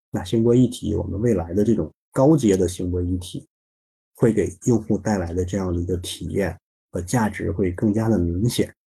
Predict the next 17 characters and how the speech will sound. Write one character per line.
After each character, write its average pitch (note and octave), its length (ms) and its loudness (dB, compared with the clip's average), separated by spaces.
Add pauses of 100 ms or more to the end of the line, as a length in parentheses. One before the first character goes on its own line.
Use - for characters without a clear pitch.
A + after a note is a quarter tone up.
(160)
那 A2 140 -4
行 A2+ 240 0
车 G3+ 180 6
功 F#3+ 180 6
能 G2+ 140 2
的 G2 100 0
体 - 220 -6
验 G2+ 160 0
一 A2+ 40 4
直 G2 120 -4
是 G2+ 100 0
很 F#2 140 -2
好 F2 200 -4
的， - 160 -6
我 F2 80 -10
们， - 120 -12 (460)
那， F2+ 520 -2